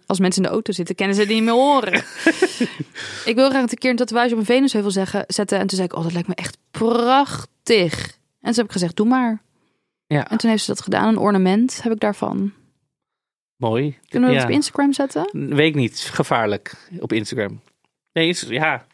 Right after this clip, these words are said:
Speaker 1: Ja, ik kan er wel een foto van maken dat het op de een of andere manier een beetje kan. Ik ga
Speaker 2: Oké.
Speaker 1: dat wel posten.
Speaker 2: Oké.
Speaker 1: Ja.
Speaker 2: Nou, het is meer, ja, Instagram is moeilijk daarin
Speaker 1: Dat was een
Speaker 2: altijd.
Speaker 1: pijnlijke plek.
Speaker 2: Ja.
Speaker 1: Je binnenarmen zijn pijnlijke plekken, je kuiten. Maar ja, dat verschilt ook weer per persoon.
Speaker 2: Ja.
Speaker 1: Je buik,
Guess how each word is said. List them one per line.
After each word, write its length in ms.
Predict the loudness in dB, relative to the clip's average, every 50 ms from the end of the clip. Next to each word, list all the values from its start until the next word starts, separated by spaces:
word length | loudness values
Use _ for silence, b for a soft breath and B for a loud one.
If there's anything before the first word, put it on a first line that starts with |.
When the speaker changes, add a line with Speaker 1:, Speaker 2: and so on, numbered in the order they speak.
| -16 -6
Speaker 1:
Ja, 160 | -2 0 0 0
ik 60 | 2
kan 120 | 0 0
er 60 | 2
wel 120 | 4 4 2
een 60 | 2
foto 300 | 4 4 2 2 2 2
van 100 | 0 2
maken 200 | 2 2 2 0
dat 80 | -4 -4
het 100 | -4 -2
op 60 | -2
de 100 | 0 0
een 120 | 0 0
of 100 | 0 -2
andere 180 | -2 -2 -2 -2
manier 180 | -2 0 0
een 60 | 0 -2
beetje 220 | -2 -4 -6 -6
kan. 220 | -6 -6 -6 -4
Ik 100 | -6 -4
ga 120 | 0 -2 -2
Speaker 2:
Oké. 80 | 0 0
Speaker 1:
dat 120 | -2 0 0
wel 120 | -2 -4
posten. 360 | -4 -4 -4 -6 -6 -4 -4
Speaker 2:
Oké. 280 | -4 -2 -2 -4 -4 -6 -10 _ _ _ _
Speaker 1:
Ja. 200 | -8 -6 -4 0
Speaker 2:
Nou, 180 | 2 2 4 4
het 100 | 2 0
is 60 | -2
meer, 200 | -2 -2 0 2
ja, 260 | 2 0 0 0 -4 -8 -10 -6
Instagram 320 | -4 -4 -2 -2 -2 -2 -2
is 80 | -2
moeilijk 260 | 0 0 0 0 0
daarin 180 | -2 -2 0 2
Speaker 1:
Dat 80 | 2 2
was 80 | 2 2 2
een 20 |
Speaker 2:
altijd. 220 | 2 2 2 0 0
Speaker 1:
pijnlijke 160 | -2 -4 -4
plek. 460 | -2 -2 -2 -2 -4 -8 -16 -20 -20 _ _ _ -2
Speaker 2:
Ja. 240 | -2 -2 -2 -2 _ -10
Speaker 1:
Je 200 | -4 -2 -2 2
binnenarmen 600 | 2 2 2 4 2 2 2 2 2 0 0 0
zijn 180 | 0 -2 0
pijnlijke 340 | 0 -2 -2 -2 -2 -6 -6
plekken, 340 | -4 -2 -2 -2 -2 -2 -2
je 80 | -2
kuiten. 760 | -2 0 2 2 4 4 2 0 0 0 2 2 2 0 0
Maar 140 | 0 0 0
ja, 180 | 0 -2 -4 -6 -6 -4
dat 200 | 0 0 0 0
verschilt 320 | -2 -6 -2 -2 -2 0
ook 160 | 0 -2 0 0
weer 100 | -2 -2
per 120 | -4 -6
persoon. 520 | -4 -4 -6 -4 -4 -4 -4 -4 -4 -4 -2
Speaker 2:
Ja. 220 | -2 -2 -2 -4 -8 _ _
Speaker 1:
Je 140 | -6 -6 -4
buik, 380 | -2 0 0 0 0 0 -2